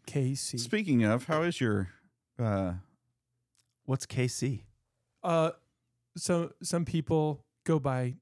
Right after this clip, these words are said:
Speaker 1: like, K C.
Speaker 2: Oh.
Speaker 1: K C.
Speaker 3: Oh,
Speaker 2: No,
Speaker 3: like
Speaker 2: that's not,
Speaker 3: initials.
Speaker 1: Yeah.
Speaker 2: K C is not K C. Um,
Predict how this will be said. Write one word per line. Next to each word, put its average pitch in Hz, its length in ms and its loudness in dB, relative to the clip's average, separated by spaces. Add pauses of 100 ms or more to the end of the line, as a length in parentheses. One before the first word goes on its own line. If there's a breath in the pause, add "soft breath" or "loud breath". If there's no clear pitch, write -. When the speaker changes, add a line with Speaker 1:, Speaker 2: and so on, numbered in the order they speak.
Speaker 1:
like, 131 360 -2 (680)
K 131 300 0
C. 156 420 -6 (120)
Speaker 2:
Oh. 160 420 4
Speaker 1:
K 120 60 -2
C. 175 260 -2
Speaker 3:
Oh, 117 100 0
Speaker 2:
No, 92 140 2
Speaker 3:
like 107 160 -2
Speaker 2:
that's 113 260 4
not, 117 100 4 (100)
Speaker 3:
initials. - 160 -14 (100)
Speaker 1:
Yeah. 175 140 0
Speaker 2:
K 135 140 2
C 131 180 2
is 110 120 2
not 104 220 2
K 104 180 0
C. 87 360 -2 (680 loud breath)
Um, 95 400 4